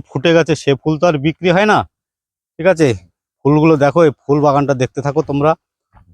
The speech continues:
দেখো, বড় বড় ফুল। তুই জায়গা দাঁড়া, আমি সামনের থেকে দেখাতে দেখাতে আসি।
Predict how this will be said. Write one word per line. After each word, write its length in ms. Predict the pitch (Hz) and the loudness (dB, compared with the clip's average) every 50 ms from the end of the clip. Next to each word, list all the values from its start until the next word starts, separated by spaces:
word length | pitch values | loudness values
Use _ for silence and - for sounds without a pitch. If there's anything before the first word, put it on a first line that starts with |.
| _ _ _ _ - | _ _ _ _ -4
দেখো, 120 | 143 135 139 | -2 0 0
বড় 200 | 127 135 135 135 | 2 2 2 2
বড় 160 | 131 143 143 143 123 | 2 2 0 0 0
ফুল। 200 | _ - 160 180 190 196 - - - _ _ _ _ _ _ _ _ _ _ _ _ _ _ _ _ _ _ _ _ _ _ _ _ _ _ - - - - 90 - _ _ _ _ _ _ _ _ _ _ _ - 95 92 92 87 - _ _ _ _ _ _ _ _ _ - - - - - - _ _ _ _ _ _ _ _ - - - | _ 0 0 0 0 -2 -4 -8 -18 _ _ _ _ _ _ _ _ _ _ _ _ _ _ _ _ _ _ _ _ _ _ _ _ _ _ -16 -16 -16 -16 -20 -20 _ _ _ _ _ _ _ _ _ _ _ -10 -8 -8 -8 -12 -18 _ _ _ _ _ _ _ _ _ -16 -16 -16 -16 -18 -20 _ _ _ _ _ _ _ _ -20 -18 -4
তুই 140 | - 151 151 | 0 2 2
জায়গা 160 | 160 156 156 | 4 4 2
দাঁড়া, 180 | 139 151 151 160 | 2 2 2 2
আমি 120 | 160 165 | 0 -2
সামনের 320 | 151 - - 131 143 139 - | -2 -2 -4 -2 -2 -4 -4
থেকে 160 | - 151 151 | -2 -2 -2
দেখাতে 280 | 139 135 135 - 139 135 | 0 0 -2 -2 -4 -4
দেখাতে 300 | 127 143 127 135 127 127 | -4 -4 -4 -2 -2 -2
আসি। 240 | 117 107 - - 98 | -2 -2 -4 -6 -12